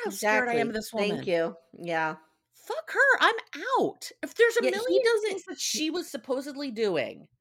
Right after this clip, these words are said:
Speaker 1: that he was like, "Well, I didn't have any choice." You're a grown-ass person. You had a choice.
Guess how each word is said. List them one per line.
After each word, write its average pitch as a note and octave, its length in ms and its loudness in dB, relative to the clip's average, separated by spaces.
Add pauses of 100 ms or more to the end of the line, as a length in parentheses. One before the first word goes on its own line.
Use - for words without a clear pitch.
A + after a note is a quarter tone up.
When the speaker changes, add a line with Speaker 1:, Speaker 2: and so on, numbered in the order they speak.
(1040)
Speaker 1:
that G#3 120 -6
he A#3 120 -8
was A3+ 200 -4
like, G#3+ 260 -2
"Well, D#3 100 -2
I C#3 100 2
didn't C#3 200 -4
have C#3+ 180 -6
any D#3+ 180 -6
choice." - 600 -6 (320)
You're D5 240 -2
a A#3 80 -4
grown-ass D4+ 680 -2
person. D3+ 520 -6 (380)
You F#4 220 0
had F4+ 200 -2
a E4 60 0
choice. - 560 -6